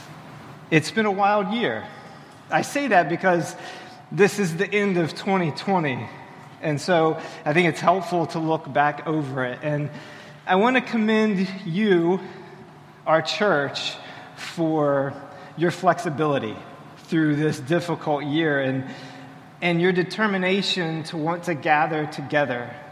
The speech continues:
as a church. And I don't mean physically gather together, so don't hear that. Whether it's a couple dozen here or a group over there or an individual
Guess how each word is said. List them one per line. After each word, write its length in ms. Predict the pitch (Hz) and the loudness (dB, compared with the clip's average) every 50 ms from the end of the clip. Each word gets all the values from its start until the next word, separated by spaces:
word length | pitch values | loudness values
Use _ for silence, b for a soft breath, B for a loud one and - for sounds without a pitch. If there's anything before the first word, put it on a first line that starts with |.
| - - | -4 0
as 240 | 156 151 147 135 127 | 2 4 4 2 2
a 60 | 143 | -2
church. 640 | 127 - - - 156 143 127 123 127 - - - - - - - - - - | -4 -4 -4 -2 -2 -2 -2 -2 -4 -6 -8 -8 -10 -10 -12 -16 -16 -12 -6
And 100 | 151 147 | -2 -2
I 60 | 147 | 0
don't 260 | 151 185 185 180 185 | 2 2 0 0 -2
mean 400 | 185 170 165 165 165 160 156 143 B B B B B | -2 -2 -2 -2 -2 -2 -2 -4 B B B B B
physically 720 | - - - - 156 160 147 143 160 139 - - 151 135 120 | -16 -16 -6 -2 0 0 2 0 0 -2 -2 -2 -2 -2 0
gather 400 | 113 143 135 135 131 135 131 - | 2 4 4 4 4 2 0 -4
together, 420 | - 135 127 135 127 123 117 117 | -4 -4 -2 -2 -2 -2 -2 -6
so 140 | 117 - 147 | -6 -6 -4
don't 200 | 131 135 135 135 | -4 -4 -4 -6
hear 320 | - - - 147 143 135 123 | -8 -8 -4 -2 -2 -2 0
that. 520 | 113 117 120 120 113 - B B B B B B B B B B B B B - - B B B B B B B B - | 0 2 2 2 2 0 B B B B B B B B B B B B B -18 -18 B B B B B B B B -6
Whether 320 | - 147 165 170 165 160 165 | 0 2 4 4 4 4 4
it's 260 | 160 151 160 - - | 2 2 0 -6 -10
a 60 | - | -6
couple 260 | - - 196 - 185 | -2 0 0 0 0
dozen 300 | 175 165 180 170 175 165 | 0 0 0 0 0 -2
here 420 | 151 - - 196 190 180 180 180 180 | -4 -4 -2 0 0 2 2 2 0
or 540 | 175 170 147 135 131 131 127 120 120 123 - - | 0 -2 -2 -4 -4 -6 -6 -8 -10 -12 -8 -4
a 100 | - 151 | -2 -2
group 360 | 147 131 156 175 196 196 196 | 0 2 4 4 4 4 4
over 240 | 202 180 170 160 175 | 2 0 2 0 0
there 400 | 151 160 170 175 180 180 180 175 | 0 0 2 2 2 2 2 2
or 340 | 165 151 143 143 143 139 135 B B B B B B B - | 0 0 0 0 0 -2 -4 B B B B B B B -2
an 120 | 170 170 | 0 2
individual 920 | 185 190 185 175 156 143 156 190 196 180 147 160 147 143 131 131 131 131 | 4 4 4 2 2 2 4 4 4 4 2 -2 -2 -2 -2 -4 -4 -6